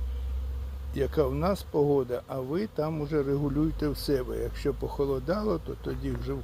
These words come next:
клуб зібрались, тоді можна пролить, обробить біпіном, якщо ви хімію застосовуєте. Але я не застосовую, вам кожному,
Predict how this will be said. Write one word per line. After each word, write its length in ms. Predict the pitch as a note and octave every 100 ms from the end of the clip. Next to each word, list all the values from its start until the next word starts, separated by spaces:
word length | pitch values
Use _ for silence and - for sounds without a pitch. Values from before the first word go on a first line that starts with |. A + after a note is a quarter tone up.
| -
клуб 200 | D3+ C#3+ A#2
зібрались, 580 | C#3 C3 E3 G3 E3+ -
тоді 200 | C3 C3
можна 400 | C#3 C3 B2 B2
пролить, 600 | B2 B2 B2+ C#3 A3 - - - - - - - -
обробить 600 | C#3 C3 C3+ C3+ E3 G3 C3
біпіном, 540 | A#2+ - F#3 G#3 G3 F3+
якщо 360 | E3 - F3
ви 140 | D3+ C#3+
хімію 560 | - E3 D3 D3 C#3
застосовуєте. 1080 | C3+ C#3 - C#3+ - D3+ C#3 C3 B2+ - A2+ - - - - - -
Але 260 | D3+ E3 F3+
я 180 | D#3 B2+
не 160 | D3
застосовую, 1000 | C#3 C3+ - C3 - G#3 A3 G3 F3+ D3 - - -
вам 280 | C3+ C3 A#2+ -
кожному, 560 | D3 B2+ A#2+ C3 B2+